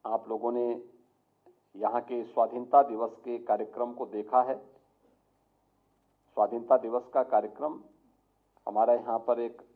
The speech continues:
आयोजन के रूप में होता है, लेकिन गणतंत्र दिवस का कार्यक्रम इससे बृहद कार्यक्रम होता है।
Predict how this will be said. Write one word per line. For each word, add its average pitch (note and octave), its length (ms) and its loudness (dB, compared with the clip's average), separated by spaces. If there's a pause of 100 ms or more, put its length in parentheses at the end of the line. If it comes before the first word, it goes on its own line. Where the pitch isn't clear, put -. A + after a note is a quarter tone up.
आयोजन A2 400 -4
के C#3 160 -6
रूप A#2+ 220 -8
में C#3 80 -4
होता B2 260 0
है, D3+ 160 2
लेकिन B2 400 -8 (480)
गणतंत्र D3+ 440 0
दिवस C3 340 -2
का C3+ 80 6
कार्यक्रम A#2+ 540 0
इससे B2+ 260 -4
बृहद A#2+ 360 -4
कार्यक्रम G2+ 420 -2
होता E2+ 280 -10
है। - 180 -12